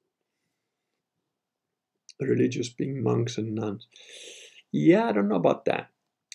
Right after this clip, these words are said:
Monks and nuns are a bit weird because these are people that are removing themselves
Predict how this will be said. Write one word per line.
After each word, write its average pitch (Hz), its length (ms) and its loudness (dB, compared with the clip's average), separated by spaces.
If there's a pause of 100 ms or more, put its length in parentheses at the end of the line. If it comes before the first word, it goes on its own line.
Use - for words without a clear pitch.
Monks 220 480 2
and 190 180 2
nuns 143 320 6
are 110 120 4
a 101 180 -6
bit - 220 6
weird 113 600 0
because 123 680 0
these 127 240 -4
are 185 80 0
people 156 400 2
that 120 120 4
are 113 120 2
removing 117 640 2
themselves - 760 -4